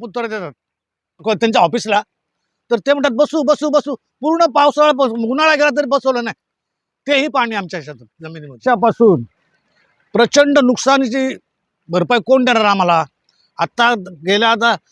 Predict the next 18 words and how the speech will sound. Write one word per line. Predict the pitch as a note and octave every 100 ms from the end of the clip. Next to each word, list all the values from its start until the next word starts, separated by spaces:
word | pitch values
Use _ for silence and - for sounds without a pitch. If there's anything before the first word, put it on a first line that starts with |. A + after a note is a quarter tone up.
| _ D#3+
गेल्या | G3+
वर्षापासून | A3+ A#3 A3+
दारूच्या | G#3 G#3+ A3+ A3
बाटल्या, | G#3+ G#3+ A3 G3
दगड, | E3 G#3+ B3
माती, | F3+ G3 - A#3+
धोंडा | E3 F#3 A#3+
हे | F#3+ _ _ F3
समजे | G#3 G#3 A#3+ G3+
हेच | G#3+ D4 A3
लोक | C#4 B3 _
फोडतात | G3 F3 B3 F#3+ -
कॅनल | G#3+ A3 E3+ _ _ _
आणि | F3+ G#3
ते | B3
आमच्या | A3 A3+ G#3+
जमिनीमध्ये | A3 G#3+ G3
येतं. | F3+